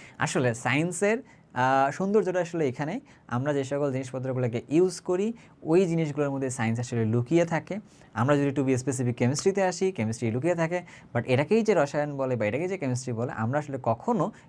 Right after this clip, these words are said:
এই জিনিসগুলো নিয়ে নাড়াচাড়া আসলে করি না আর কি। তো আমাদের এই যে সিরিজটা চলতেছে, এই সিরিজের লক্ষ্যটা কিন্তু এইটা যে সবার সাথে রসায়নকে একটু ভিন্নভাবে পরিচয় করানো, যে রসায়ন আসলে দূরের কিছু না, আমাদের চারপাশের জিনিসগুলোর মধ্যেই রসায়ন কানেক্টেড আছে আর কি।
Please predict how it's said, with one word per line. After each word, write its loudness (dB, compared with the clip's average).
এই 2
জিনিসগুলো 0
নিয়ে -4
নাড়াচাড়া 0
আসলে -6
করি 2
না -4
আর -14
কি। -14
তো 4
আমাদের 4
এই 0
যে 0
সিরিজটা 0
চলতেছে, -6
এই -4
সিরিজের -4
লক্ষ্যটা 0
কিন্তু -4
এইটা -2
যে -8
সবার -2
সাথে -4
রসায়নকে -2
একটু -6
ভিন্নভাবে 2
পরিচয় 4
করানো, 0
যে 2
রসায়ন 2
আসলে -2
দূরের 4
কিছু -4
না, -8
আমাদের -2
চারপাশের -2
জিনিসগুলোর -4
মধ্যেই -4
রসায়ন -2
কানেক্টেড -2
আছে -10
আর -10
কি। -16